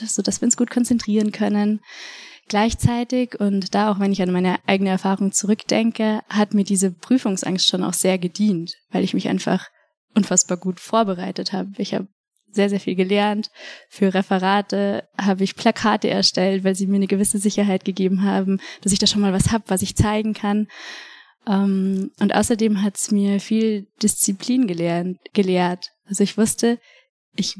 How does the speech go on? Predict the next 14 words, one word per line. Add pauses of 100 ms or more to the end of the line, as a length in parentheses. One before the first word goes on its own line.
muss
da
dranbleiben.
Es
ist
wichtig,
dass
ich
lerne,
dass
ich
mich
darauf
vorbereite,